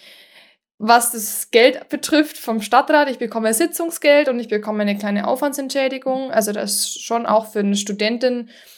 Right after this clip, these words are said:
schon auch Geld, ähm, das man verdienen kann.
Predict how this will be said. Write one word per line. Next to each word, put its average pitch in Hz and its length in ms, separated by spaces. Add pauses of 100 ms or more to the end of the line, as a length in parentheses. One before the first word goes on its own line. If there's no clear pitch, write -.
(500)
schon 214 200
auch 202 140
Geld, 202 520
ähm, 196 760
das 202 180
man 196 80
verdienen 226 420
kann. 262 360